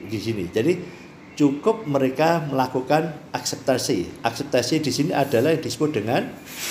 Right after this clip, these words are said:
merchant acceptance. Jadi mereka setuju untuk melakukan pembayaran. Nah. Nah, di sini akseptasi. Jadi dokumen A C diserahkan kepada importer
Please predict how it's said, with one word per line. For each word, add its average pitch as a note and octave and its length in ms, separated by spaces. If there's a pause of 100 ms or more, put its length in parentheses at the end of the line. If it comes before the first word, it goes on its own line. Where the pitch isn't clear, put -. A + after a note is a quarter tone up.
merchant D3+ 400
acceptance. - 720
Jadi E3 160
mereka D3+ 320 (160)
setuju F#3+ 640
untuk D#3 320
melakukan D3 400
pembayaran. A2 640 (1800)
Nah. F3+ 200 (4000)
Nah, G#2+ 140 (100)
di G#2 80
sini G2+ 160
akseptasi. A2+ 640 (400)
Jadi D#3 240
dokumen C3 400
A B2 80
C G3+ 160
diserahkan A#2+ 480
kepada A#2+ 400
importer A#2 800